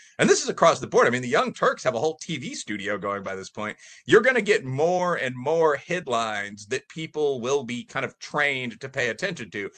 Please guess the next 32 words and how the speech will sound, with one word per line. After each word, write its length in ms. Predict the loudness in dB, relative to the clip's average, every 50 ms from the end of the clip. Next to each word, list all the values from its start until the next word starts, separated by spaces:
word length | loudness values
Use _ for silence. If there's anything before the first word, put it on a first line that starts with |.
| -18 -20 -20 -20 -16 -4 2
I, 160 | 4 4 4 6
I 80 | 4 4
do 180 | 4 4 2
think 200 | 2 0 -2 -4
a 40 | -2
second 380 | -2 0 0 0 0 0 -6 -6
point, 220 | -4 -6 -6 -6
though, 100 | -8 -10
'cause 140 | -6 -2 2
obviously 380 | 2 2 2 0 -2 -2 0 0
I'm, 180 | 0 -2 -2 -2
I'm 120 | -2 -2 0
a 80 | 0
writer 340 | 0 0 0 0 0 0 -2
on 120 | -2 -4 -4
the 80 | -8
right 280 | -6 -4 -4 -4 -2 -4
or 80 | -6
center 340 | -8 -6 -4 -4 -4 -4 -6
right. 300 | -6 -8 -8 -8 -10 -12 _ -18 -20 -20 _ _ _ _ _ 6
Um, 400 | 8 8 8 8 6 2 -4 -8 _ -2
I 60 | 2
think 160 | 2 2 2 0
a 60 | -2
second 400 | 0 2 2 2 2 0 -6 -4
point 240 | -4 -2 -2 -2 0
is 240 | 0 0 0 0
this 180 | -4 -4 -4 -2
sort 180 | 0 0 0 0
of 120 | -2 -8
creeping 580 | -10 -8 -6 -6 -6 -4 -4 -6 -6 -6 -8 -6
postmodernism 1200 | -4 -4 -4 -4 -6 -8 -6 -4 -2 0 0 -2 -2 -4 -4 -4 -6 -4 -4 -6 -6 -6 -10 -12